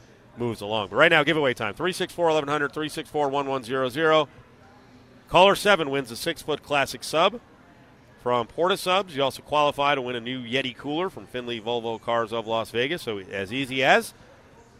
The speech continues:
caller seven, three six four eleven hundred. You get the six-foot classic sub from Porta Subs, and the giveaway brought to you by P O S and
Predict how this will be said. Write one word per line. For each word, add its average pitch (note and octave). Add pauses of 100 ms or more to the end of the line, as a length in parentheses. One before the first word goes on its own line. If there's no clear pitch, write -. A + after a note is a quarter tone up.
(100)
caller A#2+
seven, D#3+
three A2+
six A#2+
four B2
eleven B2
hundred. D3+
You D3+
get A2+
the -
six-foot B2
classic B2
sub D3
from A2+
Porta C3
Subs, D#3+
and F2+
the F2+
giveaway A2
brought G#2
to -
you G#2
by G2
P A2
O G#2+
S F3+
and F#3+